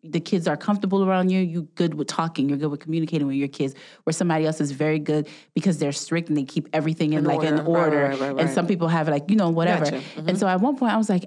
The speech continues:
Speaker 1: "I think I'm so busy trying to be"
Speaker 2: Both?
Speaker 1: I'm trying, not only being both, it's not even that. I, I'm trying to be all these things of this imagination of what I think I'm supposed to be,
Speaker 2: Mm.
Speaker 1: like, of what I think, like, a mother is supposed to look like, or, or, like, what a single mom is supposed to do. And I'm
Speaker 2: Be able
Speaker 1: trying
Speaker 2: to
Speaker 1: to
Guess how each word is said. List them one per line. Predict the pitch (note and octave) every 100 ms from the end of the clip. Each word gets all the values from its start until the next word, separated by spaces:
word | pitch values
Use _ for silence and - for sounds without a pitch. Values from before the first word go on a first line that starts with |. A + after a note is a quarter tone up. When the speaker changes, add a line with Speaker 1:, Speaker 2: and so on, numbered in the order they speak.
| -
Speaker 1:
"I | F3 G#3
think | A#3+
I'm | A3+ F#3
so | - F3+
busy | G3 G#3
trying | G3+ F3+ E3+
to |
be" | E3 E3+ E3+
Speaker 2:
Both? | D#3+ D#3 D3 A3 - - -
Speaker 1:
I'm | F3+
trying, | F#3+ B3+ A#3+
not | A#3 D#4
only | D#4 D4+
being | A#3+ A3+
both, | G3 F#3+
it's | G3
not | C4
even | A3+ E3+
that. | F#3 E3+
I, | - E3+
I'm | F3 E3+
trying | - G3 A3
to |
be | G#3 F#3 F3+ - _ _ _ _
all | E3
these | F3 G3+
things | - F3 E3+
of | D#3+ D#3
this | E3
imagination | - D#3+ D3+ D#3 D3+ D3+ -
of | D3+
what | D3 D3+
I |
think | D3 - E3+
I'm | D3+ D#3
supposed | - - - C#3 F#3 -
to |
be, | A#3 C4+ C#4 C#4+ C#4+
Speaker 2:
Mm. | C#4 C4+ C4 B3+
Speaker 1:
like, | F3+ E3+
of | E3 D3+
what | E3
I | E3 D#3+
think, | - F3 E3
like, | D#3 D3+
a | E3
mother | D#3 D3+
is | D#3+
supposed | D#3 - F3+ F3
to | D#3+
look | D3 -
like, | C3+ C3+
or, | - F#2 G#2 -
or, | C3+
like, | C#3+ D3
what | D3 D3
a |
single | D3+ D#3+ D3+ D3
mom | D3 C#3+ C#3+
is | C3
supposed | - C#3+ E3 D#3
to | C#3+
do. | C#3 D3
And | D3
I'm |
Speaker 2:
Be | D3
able | D3
Speaker 1:
trying | E3
Speaker 2:
to |
Speaker 1:
to | E3